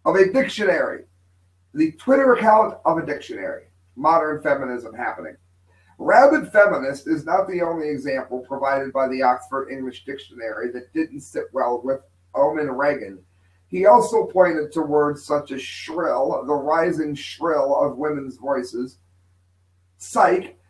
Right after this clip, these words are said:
I will never really fathom the women's psyche,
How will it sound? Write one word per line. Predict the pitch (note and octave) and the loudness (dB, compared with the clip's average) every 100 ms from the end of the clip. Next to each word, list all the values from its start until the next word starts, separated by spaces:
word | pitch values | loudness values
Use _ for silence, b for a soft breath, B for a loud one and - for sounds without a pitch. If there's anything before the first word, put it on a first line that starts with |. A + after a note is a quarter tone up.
| _ - | _ 2
I | F3+ | 4
will | F3+ F3 | 4 6
never | F3+ F#3 F#3 | 4 4 2
really | E3 D#3 D#3 | 2 0 0
fathom | D3+ D3+ D#3 D#3+ C#3+ C#3+ | 0 2 4 2 0 -2
the | C#3 C3+ | -4 0
women's | D3+ D3 C3+ - | -2 -2 -8 -6
psyche, | C#3+ C#3 B2 C3 | -2 -2 -4 -10